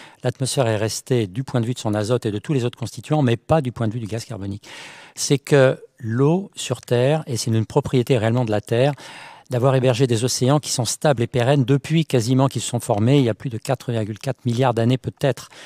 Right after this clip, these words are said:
Il y a toujours eu de l'eau liquide à la surface de la Terre, très vraisemblablement. Et une des propriétés de l'eau, c'est qu'elle est capable, en présence de gaz carbonique, de faire que le gaz carbonique se dissout dedans. C'est pour ça qu'il y a de l'eau pétillante.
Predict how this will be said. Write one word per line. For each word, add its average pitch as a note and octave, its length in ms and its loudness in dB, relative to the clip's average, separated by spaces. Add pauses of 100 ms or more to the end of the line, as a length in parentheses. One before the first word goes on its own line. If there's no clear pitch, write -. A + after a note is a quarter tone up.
(120)
Il A#2+ 60 -10
y - 20 -4
a A#2+ 60 -2
toujours D3 400 2
eu D3 60 2
de A#2 100 0
l'eau A#2+ 140 0
liquide A#2 320 -4
à A2 40 -2
la G#2 60 -2
surface A2 320 -6
de A2 60 -2
la G#2 100 -4
Terre, C3 200 0
très - 140 -6
vraisemblablement. G#2 720 -4 (420)
Et B2+ 80 -2
une B2+ 80 4
des C3+ 80 4
propriétés D3+ 540 2
de B2 80 4
l'eau, C#3 260 4 (640)
c'est - 220 -6
qu'elle D3 300 -2
est B2+ 60 2
capable, A#2 540 0
en G#2 60 0
présence C3+ 320 0
de A2+ 80 0
gaz A#2 180 -2
carbonique, B2 480 0
de A#2+ 100 -6
faire D3 180 -4
que - 80 -8
le B2+ 40 -4
gaz A2+ 160 -4
carbonique A#2 420 0
se - 80 -2
dissout A#2 360 -4
dedans. B2 260 2
C'est - 160 -8
pour A2 80 -16
ça C3+ 140 -4
qu'il - 80 -6
y - 20 -4
a F#2+ 40 -8
de G2 60 -10
l'eau B2 80 -4
pétillante. A#2 560 -4